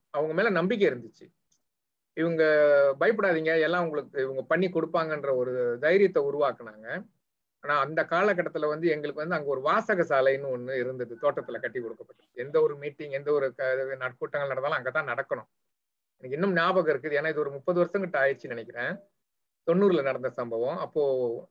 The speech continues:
நாங்க அந்த வாசக சாலையில வந்து, ஆ, அந்த கூட்டத்தை ஏற்பாடு பண்ணியிருந்தோம். அப்போ சேகரன் வந்திருந்தாரு, மிஸ்டர் செல்வம் வந்திருந்தாங்க. பேசும்போது அதுல ஆறு குடும்பம் மட்டும் அந்த எங்களோ-, அதாவது மிஸ்டர் செல்வம் சொன்ன விஷயத்தை ஏத்துக்க விரும்பல அவங்க.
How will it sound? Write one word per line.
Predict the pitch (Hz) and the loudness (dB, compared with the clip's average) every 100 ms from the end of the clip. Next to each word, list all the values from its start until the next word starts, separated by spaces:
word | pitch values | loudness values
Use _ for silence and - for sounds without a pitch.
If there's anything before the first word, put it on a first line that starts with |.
| _ | _
நாங்க | 147 143 139 | -2 0 0
அந்த | 135 | 0
வாசக | 131 190 196 190 | 2 2 0 -2
சாலையில | 175 156 147 139 | 2 2 2 2
வந்து, | 135 139 175 214 240 _ _ _ _ | 2 2 0 0 -2 _ _ _ _
ஆ, | - 131 123 120 123 120 _ _ _ _ _ | -12 -12 -12 -14 -16 -20 _ _ _ _ _
அந்த | - 143 135 131 127 127 123 127 - | -10 -6 0 0 2 -2 -4 -6 -6
கூட்டத்தை | - 202 190 143 | -2 2 2 2
ஏற்பாடு | 139 - 147 | 2 2 0
பண்ணியிருந்தோம். | 123 120 113 110 117 160 202 _ _ - | 0 -4 -4 -6 -8 -10 -12 _ _ -20
அப்போ | 127 131 120 123 | -8 -6 -4 -4
சேகரன் | 143 160 151 139 127 | 0 2 2 -2 -4
வந்திருந்தாரு, | 123 120 123 127 135 | -6 -2 0 0 -4
மிஸ்டர் | 123 - | -10 -16
செல்வம் | 117 131 131 131 135 _ _ _ _ _ _ 131 | -6 -6 -2 -2 -2 _ _ _ _ _ _ -6
வந்திருந்தாங்க. | 143 135 123 113 113 131 _ _ _ _ _ _ _ _ - | -4 -4 -4 -4 -4 -6 _ _ _ _ _ _ _ _ 2
பேசும்போது | 202 247 214 185 196 | 4 4 4 4 6
அதுல | 185 151 135 | 6 4 2
ஆறு | 147 202 269 240 | 2 2 2 2
குடும்பம் | 185 190 269 202 | 2 2 2 0
மட்டும் | 170 208 247 - | -2 -4 -6 -6
அந்த | 147 135 | -6 -2
எங்களோ-, | 139 143 147 143 147 | -4 -2 -4 -2 -4
அதாவது | 147 139 135 160 196 | -2 2 2 2 0
மிஸ்டர் | 160 139 | -2 -4
செல்வம் | - 175 220 202 | 0 2 2 2
சொன்ன | 160 143 | -2 -2
விஷயத்தை | 135 180 170 160 | -4 -2 0 2
ஏத்துக்க | 160 175 180 120 | 4 2 0 -4
விரும்பல | 110 135 127 | -4 -8 -8
அவங்க. | 110 - | -12 -12